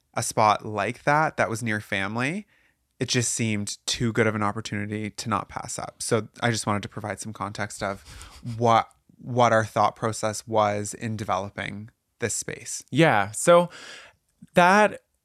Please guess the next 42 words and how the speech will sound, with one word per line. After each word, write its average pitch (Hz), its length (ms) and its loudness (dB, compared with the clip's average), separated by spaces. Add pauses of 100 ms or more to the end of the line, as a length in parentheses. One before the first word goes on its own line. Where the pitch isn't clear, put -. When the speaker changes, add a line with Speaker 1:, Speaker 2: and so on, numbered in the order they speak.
Speaker 2:
was 147 400 6
the 139 140 4
original 131 400 4
goal 104 280 4
here. 107 400 -2 (140)
But - 160 2
then 151 460 6
as 139 240 4
the 156 140 2
summer 131 420 4
ended, 113 480 4
this - 260 -2
was 117 160 2
summer 110 380 4
of 104 100 0
twenty 110 260 2
twenty, 120 520 2 (280)
we 131 140 4
realized 156 640 4
that 123 520 4 (840)
covid 143 520 4
wasn't 127 480 2
going 120 260 4
to 113 80 -6
go 113 140 4
away. 107 280 4
The 110 100 2
restrictions 120 540 -2
were 120 100 -2
going 113 200 2
to 107 40 -2
stay 113 200 -2
in 107 100 -2
place. 113 300 0
So 117 180 4
we 113 180 2
were 110 140 2
going 110 240 0
to - 80 -8
be 110 160 -2
wintering 107 600 -2
there. 143 340 2